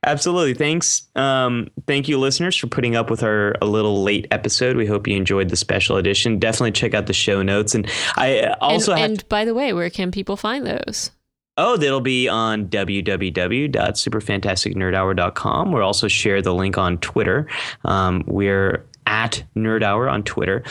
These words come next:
Speaker 1: I also have to thank, we had, um,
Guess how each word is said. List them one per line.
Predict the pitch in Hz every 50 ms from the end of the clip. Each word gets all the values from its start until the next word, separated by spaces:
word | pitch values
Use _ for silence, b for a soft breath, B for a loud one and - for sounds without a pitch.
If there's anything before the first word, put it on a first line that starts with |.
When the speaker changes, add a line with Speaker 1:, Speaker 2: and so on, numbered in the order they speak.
| B B B B B
Speaker 1:
I | - 143
also | 156 170 175 - - 180 151 147 147 170 175 180 -
have | - - 139 131 -
to | 139 127
thank, | - - 123 120 120 117 -
we | 127 113
had, | 123 135 127 127 123 123 B B B B B B
um, | - - 120 113 110 113 107